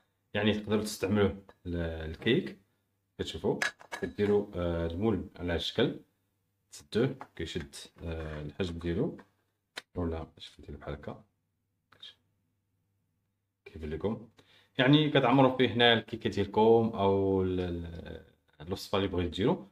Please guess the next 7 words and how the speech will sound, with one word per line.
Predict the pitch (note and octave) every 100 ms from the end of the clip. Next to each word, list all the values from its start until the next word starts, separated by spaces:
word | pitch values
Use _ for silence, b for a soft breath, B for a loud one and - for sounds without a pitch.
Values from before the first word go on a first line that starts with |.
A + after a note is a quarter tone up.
| _
وكطيبوه، | A#2+ A#2 - F#2 - E3+ E3+ - _ -
لكن | A#2+ B2 A#2
ملي | A2+
كتحاولوا | A2+ - G#2 G2
تخرجوه، | - G2+ A#2+ A#2 _ -
آه، | F2+ F2
تخلوه، | F2 - G2 G2+ F2+